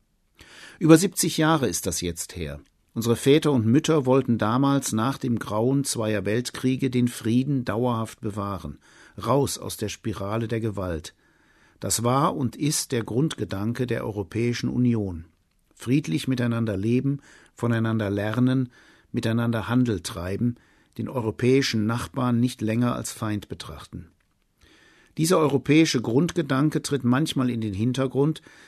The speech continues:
wenn wir über die E-U-Bürokratie stöhnen. Ja, es gibt viel an diesem Bündnis zu verbessern und zu reformieren, unbedingt.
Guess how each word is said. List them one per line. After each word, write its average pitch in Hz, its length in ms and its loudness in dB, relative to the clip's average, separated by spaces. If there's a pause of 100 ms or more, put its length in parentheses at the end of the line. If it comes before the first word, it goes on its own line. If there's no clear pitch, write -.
(160)
wenn 127 180 4
wir 139 100 4
über 135 240 2
die 127 320 2
E-U-Bürokratie 117 960 -2
stöhnen. 98 720 -2 (800)
Ja, 123 240 6
es 135 120 2
gibt 151 200 -6
viel 185 240 -2
an 117 100 4
diesem 104 240 -2
Bündnis 110 440 -4
zu 104 100 -6
verbessern 120 580 0
und 120 140 -4
zu 120 120 -4
reformieren, 117 880 0
unbedingt. 117 720 4